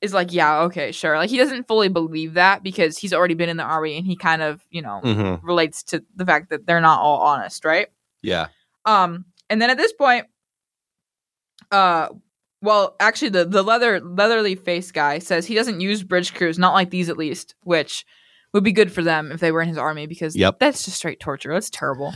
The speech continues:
Speaker 2: Yeah, Dalinar's a good, it, it seems like people think Dalinar's a good guy.
Speaker 1: Yeah. Um, but anyways, Gaz basically yells, "All right, you guys, it's time to get up and to go." And Kaladin thinks they're going back.
Speaker 2: Yeah.
Speaker 1: And the bridgeman's like,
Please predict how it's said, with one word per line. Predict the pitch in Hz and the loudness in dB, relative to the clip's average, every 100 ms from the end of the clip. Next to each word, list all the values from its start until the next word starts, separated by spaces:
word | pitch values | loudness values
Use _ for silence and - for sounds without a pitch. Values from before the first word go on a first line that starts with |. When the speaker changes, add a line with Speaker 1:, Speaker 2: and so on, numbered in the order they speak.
| - | -6
Speaker 2:
Yeah, | 143 117 | 0 0
Dalinar's | 90 110 113 113 101 | 2 2 4 4 2
a | |
good, | 92 95 101 | 0 0 0
it, | 107 120 117 | 2 2 2
it | 123 | 0
seems | - 160 165 | 0 2 2
like | 156 113 | 2 2
people | 123 117 | 2 2
think | 110 95 82 | 2 -2 0
Dalinar's | 92 95 92 | 0 2 0
a | 87 | -2
good | 85 | -4
guy. | 78 60 _ | -4 -8 _
Speaker 1:
Yeah. | - 170 139 _ _ | -6 -4 -4 _ _
Um, | 233 208 180 | 0 0 0
but | 208 | 0
anyways, | 269 214 214 _ _ 190 | 2 0 -2 _ _ -2
Gaz | 233 240 262 254 - | 2 4 2 -2 -8
basically | 208 208 220 220 | -4 -4 -4 -4
yells, | 196 185 175 170 - | 2 4 2 0 2
"All | |
right, | 214 214 - | 4 2 -2
you | 214 | -4
guys, | 196 175 170 | 0 2 0
it's | 190 | -4
time | - 214 202 | 0 0 0
to | |
get | 185 185 | 0 2
up | 254 254 - | 2 0 -6
and | 185 175 165 _ _ _ _ - | -6 -6 -12 _ _ _ _ -10
to | |
go." | 202 208 202 | 0 4 6
And | 190 190 180 - 185 | 4 2 0 -6 -14
Kaladin | - 240 339 330 | 0 4 4 2
thinks | 311 262 | -4 -6
they're | 262 | -4
going | 202 196 165 | -2 -2 -4
back. | 165 156 127 _ _ _ | -4 -4 -4 _ _ _
Speaker 2:
Yeah. | 110 104 80 - | 2 2 2 -2
Speaker 1:
And | - 202 190 180 175 165 _ - | -2 0 2 0 -2 -10 _ -8
the | 196 | -4
bridgeman's | 208 233 233 208 | 0 0 0 -2
like, | 190 165 - | 0 0 -2